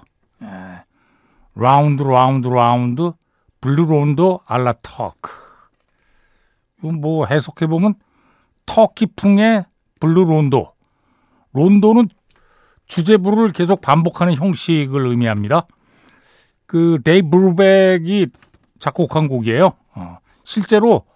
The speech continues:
터키 뮤지션들의 연주에서 영향을 받아서 노래를 만들었다고 합니다. 여기에다 알제로가 가사를 붙여 노래를 한 거죠.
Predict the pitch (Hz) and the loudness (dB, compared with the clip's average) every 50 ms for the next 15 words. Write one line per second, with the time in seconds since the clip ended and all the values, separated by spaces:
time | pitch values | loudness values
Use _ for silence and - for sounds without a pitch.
0 | _ _ _ _ _ _ _ _ _ - - - - 240 254 220 - - 247 240 | _ _ _ _ _ _ _ _ _ -16 -12 -4 0 0 0 0 -2 -2 0 2
1 | 208 185 185 185 175 180 - - - 190 185 175 175 180 190 190 165 143 147 160 | 2 2 0 -2 -2 -4 -4 -2 0 0 0 2 2 2 2 2 4 4 4 2
2 | 165 151 147 165 156 147 123 - 190 214 220 208 _ _ _ _ _ _ _ _ | 2 2 2 0 0 0 0 2 2 2 2 0 _ _ _ _ _ _ _ _
3 | _ _ _ - - 123 143 170 175 175 175 175 170 165 139 139 135 135 131 110 | _ _ _ -4 0 2 4 4 4 4 4 2 2 2 2 0 0 0 0 2
4 | - 190 175 - _ _ _ _ _ _ _ _ _ _ _ _ - 113 127 147 | 2 2 0 0 _ _ _ _ _ _ _ _ _ _ _ _ -4 0 2 2
5 | 160 160 147 139 127 113 120 117 113 - 113 104 101 92 85 87 90 - _ _ | 2 2 2 0 0 0 -2 -4 -4 -4 -6 -6 -6 -8 -12 -14 -18 -20 _ _
6 | _ _ _ _ - 135 151 165 170 208 202 190 196 156 123 127 151 160 151 160 | _ _ _ _ 0 2 2 4 4 2 4 4 4 4 4 4 2 2 2 2
7 | 175 175 160 160 151 147 143 160 214 214 202 _ _ _ _ _ _ _ _ _ | 2 2 2 0 -2 -4 -2 2 2 2 0 _ _ _ _ _ _ _ _ _
8 | - - - - 117 - - 175 190 196 208 175 151 139 - - 175 151 139 127 | -16 -12 -6 -6 -6 -2 0 0 2 2 2 2 0 -4 -4 -4 -2 0 0 0
9 | 117 120 113 95 90 104 95 98 110 165 | 0 0 -2 -4 -6 -8 -8 -6 -6 -6